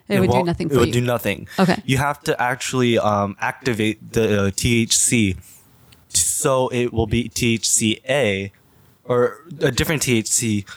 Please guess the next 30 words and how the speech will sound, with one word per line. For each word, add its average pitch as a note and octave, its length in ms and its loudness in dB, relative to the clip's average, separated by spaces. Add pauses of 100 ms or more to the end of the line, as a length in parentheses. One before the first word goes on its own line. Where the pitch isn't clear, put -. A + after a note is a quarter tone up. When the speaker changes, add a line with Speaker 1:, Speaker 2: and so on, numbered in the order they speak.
(200)
Speaker 2:
so - 220 2
it A#2+ 120 0
will A2+ 220 2
activate A2+ 460 0
in G2 160 -2
your F#2+ 240 0
stomach. - 640 -4 (220)
Speaker 1:
Oh. G3 180 2
Speaker 2:
That's B2 200 0
for - 140 0
edibles. - 520 -2 (600)
Speaker 1:
Okay, A#3 220 2
so G#3+ 220 2
when G#3+ 180 2
you G#3 200 0 (260)
ha-, G#3+ 160 0 (140)
eat A#3+ 280 4
an G3+ 140 0
edible, G3+ 360 2
it F3+ 120 0
takes - 240 -2
a G3+ 60 2
while F3 200 4
for F#3+ 180 -2
it - 120 -2
to E3+ 160 2
kick - 240 0
in, F#3 120 6
I E3 100 4
bet, - 220 -2